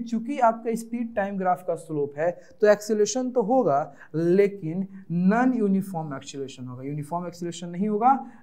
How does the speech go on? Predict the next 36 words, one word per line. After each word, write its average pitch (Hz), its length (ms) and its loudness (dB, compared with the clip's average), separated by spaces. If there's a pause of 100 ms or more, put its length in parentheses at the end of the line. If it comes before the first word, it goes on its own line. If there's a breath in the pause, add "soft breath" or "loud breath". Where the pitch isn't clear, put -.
नॉन 233 320 4
uniform 185 460 -4
acceleration 127 480 -20
होगा। 127 140 -14
यानी 151 280 -4
कि 185 160 -8
जब 170 340 -8
body 160 340 -6
का 175 500 0 (1400 soft breath)
straight 220 440 2
line 180 160 2
में 175 180 -8
बना 170 200 -2
था 170 160 -10
slope 175 340 -6
तो 160 80 -6
वो 160 200 -4
uniform 156 480 -8
acceleration 170 480 -8
था, 226 320 0 (200 loud breath)
जब 156 240 -2
curve 196 240 4
line 165 200 -4
में 160 120 -10
बना 151 180 -10
है 151 80 -12
तो 151 120 -12
ये 147 80 -10
non 156 340 -8
uniform 135 460 -12
acceleration 131 640 -4 (300)
होगा। - 300 -20 (360)
ठीक 175 120 0
है, 214 160 8 (480 loud breath)
तो 220 60 2
ये 254 460 4